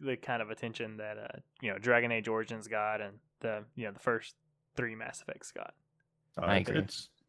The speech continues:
Speaker 2: it's got the
Speaker 3: Yeah.
Speaker 2: attention. I just hope it's good.
Speaker 1: Yeah.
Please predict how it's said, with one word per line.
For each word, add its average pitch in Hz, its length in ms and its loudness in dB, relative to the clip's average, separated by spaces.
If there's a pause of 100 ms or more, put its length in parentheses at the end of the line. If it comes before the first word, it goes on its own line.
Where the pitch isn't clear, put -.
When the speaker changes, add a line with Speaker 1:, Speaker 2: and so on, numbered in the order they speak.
Speaker 2:
it's 160 180 2
got 131 180 6
the - 100 4
Speaker 3:
Yeah. - 80 2
Speaker 2:
attention. 101 420 0
I 107 80 4
just 107 160 -2
hope - 100 2
it's - 160 -6
good. 82 320 -2 (720)
Speaker 1:
Yeah. - 100 -6